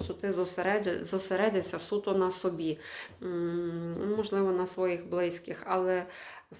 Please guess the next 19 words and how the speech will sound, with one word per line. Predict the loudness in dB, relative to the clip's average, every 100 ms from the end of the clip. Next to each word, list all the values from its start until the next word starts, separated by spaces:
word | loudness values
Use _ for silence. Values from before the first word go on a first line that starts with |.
| 0
принципі, | 4 4 2 -4 -2 -2 0
близьким | 2 2 2 2 4
ніхто | 4 2 0 2
не | 2
допоможе, | 0 -2 -2 2 2 4 0
якщо | -2 -6 0 2 4 4 2 2 0 -2 -4 -8 -6
людина | -4 0 0 0
сама | 0 2 2
перебуває | 2 -2 -2 -2 0 2 2
в |
стані | 0 -2 0 2 2
такому | 0 -8 -4 -2 0 -2 -2 -10 -10 -10 -10 -10 -12 -12 -14 -16 -18 -20 _ -4
негативному, | 0 2 0 0 2 2 2 2 0
в | 0
стані | 0 2 4 6
якихось | 4 2 0 0
протиріч, | 0 0 2 4 4 2 0
протиборств, | -2 0 2 2 4 4 2 -2
суперечок. | -2 2 4 6 6 4 0 -2 -2